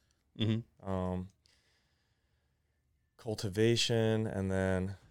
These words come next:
Speaker 1: Oh, so, and then for the actual plants,
Speaker 2: As far as the
Speaker 1: you've
Speaker 2: plants, sometimes if, as long as you get, you can get that plant, like a, a Joe Pye weed. I, I never have to weed them, or,
Speaker 1: Mm-hmm.
Speaker 2: um, Heliopsis. You don't really have to weed them. Once that plant gets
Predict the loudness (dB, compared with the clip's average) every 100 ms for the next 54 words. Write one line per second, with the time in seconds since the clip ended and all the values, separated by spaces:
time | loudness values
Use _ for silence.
0 | _ _ -2 2 4 6 6 4 4 6
1 | 6 6 4 4 4 4 2 2 4 6
2 | 4 2 -4 -8 _ -2 6 10 10 8
3 | 8 6 6 4 6 6 6 -2 -10 -10
4 | -6 -2 2 4 4 2 -4 _ -6 -2
5 | -2 2 2 2 0 0 -2 -8 -6 -2
6 | 2 2 0 -4 0 2 2 2 2 4
7 | 2 -2 -6 _ _ _ -4 0 2 4
8 | 4 4 4 2 2 0 2 0 0 2
9 | 2 2 2 -2 -6 -16 _ -2 4 6
10 | 4 2 -2 0 2 4 2 2 0 0
11 | 0 0 -2 0 -2 -2 0 0 0 -4
12 | -6